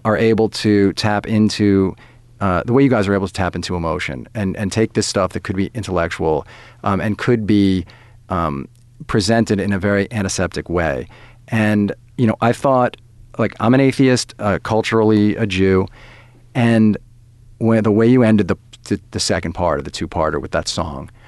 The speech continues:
was, I thought, like, um, a glorious thing, and, uh, really, uh, just did the thing that only this kind of o-, very old but now new form can do. And so, um,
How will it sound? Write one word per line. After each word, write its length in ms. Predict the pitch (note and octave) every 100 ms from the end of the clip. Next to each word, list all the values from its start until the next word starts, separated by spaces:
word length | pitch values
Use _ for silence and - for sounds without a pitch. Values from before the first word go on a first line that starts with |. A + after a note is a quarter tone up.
| - -
was, 580 | A2 A2 A2 G#2+ G2 - -
I 120 | G#2+ G#2+
thought, 400 | - G2 F2 -
like, 200 | F#2+ F#2
um, 220 | F2+ E2
a 60 | -
glorious 480 | G2 G2+ F2+ D2 -
thing, 280 | C#2 B1 -
and, 380 | - A2 G#2 G2 -
uh, 360 | G#2 G2 F#2 - -
really, 760 | D#3+ A2+ C3+ C#3 C3+ B2 A#2+ - -
uh, 320 | A2 G#2 F2+ - - - - - -
just 240 | - D3+ A2
did 180 | D3+ D3
the 80 | C#3
thing 400 | F3+ F3+ D3 A#2
that 180 | A#2 -
only 260 | C3 C3+ A#2
this 300 | A2 G#2+ -
kind 340 | - C3 B2+
of 140 | G#2 -
o-, 120 | A2 G#2
very 240 | B2+ B2+
old 460 | A2 G#2+ A#2+ C#3+ B2
but 140 | A#2
now 320 | A2 A2+ G#2
new 520 | G2+ G#2 A2 G#2+ G2 G2
form 640 | - G2 F#2 F2 D#2+ C#2+ - - - -
can 220 | - F#2+ D#2
do. 380 | - F2 G#2 - -
And 200 | F#2+ F#2
so, 300 | G#2 F#2+ E2+ G#2
um, 320 | F2 D2